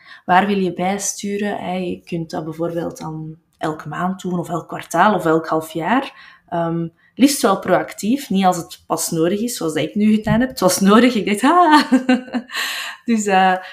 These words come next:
hè, als je dat zo, ja, leer uit je eigen fouten, fouten, denk ik dan, Megan, voilà. Ehm, maar dus eigenlijk proactief, dat is echt de beste manier. Ehm, ja, kan ook reactief, hè, maar het is gewoon beter. Als je het proactief doet, dan blijf je op koers.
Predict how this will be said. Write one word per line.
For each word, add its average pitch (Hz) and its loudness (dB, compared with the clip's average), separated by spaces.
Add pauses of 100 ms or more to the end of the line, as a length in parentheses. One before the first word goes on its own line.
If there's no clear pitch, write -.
hè, 226 4
als 277 2
je 226 0
dat 202 -2
zo, 208 0 (680)
ja, 175 -4
leer 196 4
uit 220 2
je 226 -4
eigen 214 0
fouten, 233 0
fouten, 247 4
denk 233 -6
ik 214 -10
dan, 226 -4
Megan, 233 -6
voilà. 202 -8 (440)
Ehm, 196 0
maar 208 -2
dus 202 -2
eigenlijk 262 0
proactief, 226 -2
dat - -8
is 233 -4
echt 226 -12
de 208 -8
beste 214 -6
manier. 214 -6
Ehm, 170 -10 (840)
ja, - -16
kan 143 -10
ook 151 -12
reactief, 160 -10
hè, 170 -4
maar 170 -2
het 160 -8
is - -10
gewoon 156 -4
beter. - -14
Als - -14
je 156 -14
het 147 -16
proactief 170 -2
doet, 165 -10
dan 156 -12
blijf 151 -12
je 143 -14
op 139 -20
koers. - -10